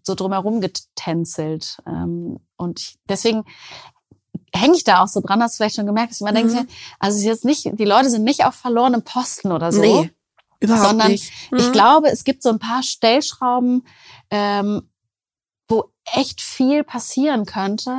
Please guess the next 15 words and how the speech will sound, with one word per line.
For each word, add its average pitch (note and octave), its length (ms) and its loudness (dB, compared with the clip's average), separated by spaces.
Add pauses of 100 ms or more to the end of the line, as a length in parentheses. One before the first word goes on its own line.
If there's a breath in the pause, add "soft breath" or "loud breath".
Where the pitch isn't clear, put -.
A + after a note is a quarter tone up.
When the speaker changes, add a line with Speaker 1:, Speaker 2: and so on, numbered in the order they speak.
Speaker 1:
aber G#3+ 460 -2
es - 320 -12
muss A3+ 300 -8
irgendwie, A3 680 -4 (440 soft breath)
die - 40 -4
Leute A3 220 0
müssen A#3 200 -4
so G#3+ 60 -2
ein G3 40 -6
bisschen A#3 220 -4
drauf G#3 200 -4
gestoßen F#3+ 580 -6
werden. F3+ 300 -10
Speaker 2:
Mhm. A3+ 400 -4 (100)
Speaker 1:
Ja? A3 200 -8